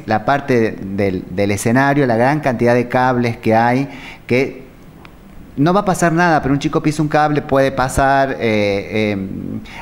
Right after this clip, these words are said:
están todas las medidas de seguridad, estamos trabajando con electricistas profesionales para que no pase nada. Ayer un niño abrió una caja de, de luz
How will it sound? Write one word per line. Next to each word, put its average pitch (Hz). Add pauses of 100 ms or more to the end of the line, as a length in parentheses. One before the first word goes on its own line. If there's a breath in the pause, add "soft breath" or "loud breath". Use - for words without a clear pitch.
están 175
todas 226
las 208
medidas 156
de 135
seguridad, 120
estamos 117
trabajando 113
con 120
electricistas 107
profesionales 120 (340 loud breath)
para 110
que 120
no 320
pase 185
nada. 90 (360 loud breath)
Ayer 139
un 170
niño 175
abrió 143
una 156
caja 196
de, 110
de 113
luz 175